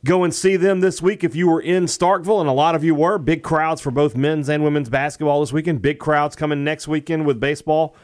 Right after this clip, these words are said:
Go by there, take care of yourself, give yourself a little treat,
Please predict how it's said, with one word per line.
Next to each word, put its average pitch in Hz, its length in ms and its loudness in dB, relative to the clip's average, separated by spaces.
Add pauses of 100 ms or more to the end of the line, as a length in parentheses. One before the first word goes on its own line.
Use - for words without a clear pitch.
(340)
Go 139 160 4
by 165 200 2
there, 160 320 0
take 156 280 -4
care 160 220 0
of 147 100 -2
yourself, 147 420 -2
give 147 100 -6
yourself 147 280 -2
a 139 40 -4
little 135 180 -2
treat, 151 420 -2